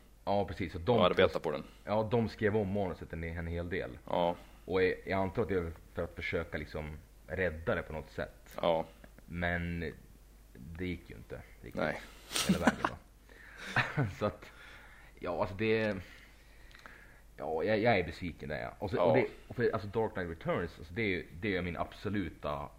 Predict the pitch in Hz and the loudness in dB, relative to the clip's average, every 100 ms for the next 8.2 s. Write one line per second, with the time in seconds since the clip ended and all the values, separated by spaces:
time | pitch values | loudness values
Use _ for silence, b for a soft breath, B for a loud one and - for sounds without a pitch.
0 | - - - 80 80 78 - - - - | -20 -8 -4 -2 -4 -8 -12 -20 -20 -20
1 | - - 101 90 76 76 76 73 78 113 | -18 -8 -4 -4 -4 -6 -8 -10 0 0
2 | - - 69 67 76 71 - 90 87 82 | 0 -8 -12 -8 -8 -6 -2 2 2 2
3 | 76 82 80 92 95 71 73 55 76 80 | 0 -2 -2 -2 -2 -4 -6 -6 -4 -4
4 | - 80 92 104 73 71 60 B B B | -4 -4 -2 -4 -6 -8 -12 B B B
5 | B B 87 104 104 98 - - 107 90 | B B -2 2 2 0 -2 -4 -2 2
6 | 120 160 - - 90 131 - 69 76 90 | 4 4 0 -6 -4 -2 -4 -6 -8 -8
7 | 85 80 87 82 85 - 104 117 85 80 | -8 -8 -6 -4 -4 -4 -2 -2 -4 -6
8 | 78 78 | -6 -6